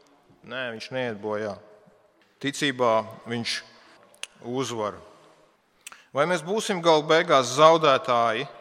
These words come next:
ja ticēsim un apliecināsim Kristu arī zem šī spiediena? Atcerēsimies to šonedēļ, atcerēsimies to ši-, ši-,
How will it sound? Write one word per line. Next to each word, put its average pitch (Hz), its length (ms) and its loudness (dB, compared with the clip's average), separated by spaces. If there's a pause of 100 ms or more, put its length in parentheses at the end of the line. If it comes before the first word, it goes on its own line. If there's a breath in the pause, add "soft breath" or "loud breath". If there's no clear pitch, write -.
ja 123 80 -4
ticēsim 123 720 -4
un 120 80 -8
apliecināsim 113 880 -6
Kristu 117 400 -10
arī 139 240 -6
zem 123 160 -10
šī 120 220 -12
spiediena? 120 580 -2
Atcerēsimies 123 560 -4
to 110 160 -8
šonedēļ, 143 640 -2
atcerēsimies 113 640 -6
to 101 160 -10
ši-, 101 240 -12
ši-, 110 220 -14